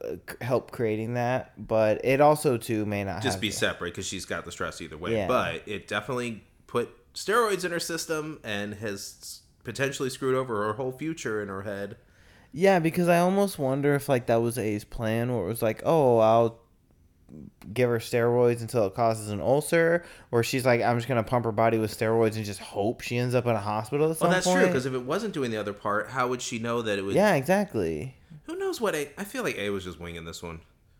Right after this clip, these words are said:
Speaker 1: Well, yeah, yeah, probably.
Speaker 2: It was just like, "Oh, fuck with somebody." I don't, 'cause also it's like, well, you don't wanna,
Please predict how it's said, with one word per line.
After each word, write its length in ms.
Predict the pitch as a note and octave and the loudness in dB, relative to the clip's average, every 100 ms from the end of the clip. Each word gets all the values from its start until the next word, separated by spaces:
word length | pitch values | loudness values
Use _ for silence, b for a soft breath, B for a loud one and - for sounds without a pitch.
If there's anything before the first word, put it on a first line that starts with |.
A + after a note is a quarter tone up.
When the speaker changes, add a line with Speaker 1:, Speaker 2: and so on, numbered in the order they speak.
| _ _ _ _ - | _ _ _ _ -16
Speaker 1:
Well, 320 | - C#3+ B2+ A2+ | -8 -4 -2 -4
yeah, 400 | G#2+ G2 G2 F#2+ | -4 -4 -6 -8
yeah, 40 | |
probably. 320 | - - A2 | -8 -8 -2
Speaker 2:
It 40 | A2+ | 0
was 160 | A2 | 0
just 180 | A2 G#2 | -2 -4
like, 160 | G#2 G#2 | -4 -4
"Oh, 200 | B2+ C3 | -8 -10
fuck 240 | - F#2 | -8 -10
with 120 | F#2 - | -10 -12
somebody." 360 | F2 E2+ F2+ | -10 -8 -8
I 80 | F2+ | -6
don't, 100 | F#2+ | -4
'cause 140 | C3 | -4
also 320 | A#2+ E3+ G3 A#2 | -2 -4 0 -2
it's 140 | - | 0
like, 160 | A2 - | -4 -4
well, 100 | A2+ | -6
you 80 | C3+ | -4
don't 120 | C#3+ | -2
wanna, 240 | G#2 F#2+ | -4 -6